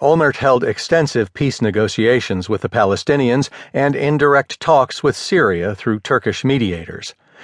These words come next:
He hinted darkly in his videotaped statement on Monday that his conviction, which he described as a result of a legal snowball, grew out of something more than legal considerations. "Perhaps with more distance,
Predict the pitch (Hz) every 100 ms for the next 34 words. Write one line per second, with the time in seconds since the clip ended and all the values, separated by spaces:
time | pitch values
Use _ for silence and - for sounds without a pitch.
0 | - - - 147 175 185 196 151 156 139
1 | - 92 95 104 98 113 120 113 131 120
2 | - - 117 135 123 139 127 123 120 123
3 | 123 123 117 - - - 147 160 - 180
4 | 147 - - 95 110 110 - 110 104 -
5 | 107 104 113 107 113 107 131 113 110 120
6 | 113 113 110 127 120 117 - 151 135 113
7 | 95 92 98 104 _ _ - 131 143 123
8 | 123 123 - 135 117 127 120 139 120 95
9 | 98 107 104 120 104 90 87 104 - 104
10 | 90 107 98 - 95 95 - _ _ _
11 | _ _ _ _ _ _ - 160 226 -
12 | 208 185 208 185 170 - 156 151